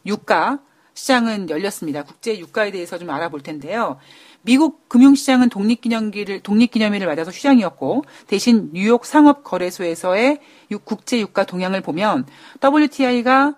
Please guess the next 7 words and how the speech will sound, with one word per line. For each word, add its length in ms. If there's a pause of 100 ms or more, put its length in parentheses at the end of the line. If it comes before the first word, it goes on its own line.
전일 240
대비 160
십구 340
센트 520
올라서 580
칠십사점삼삼 920
달러, 420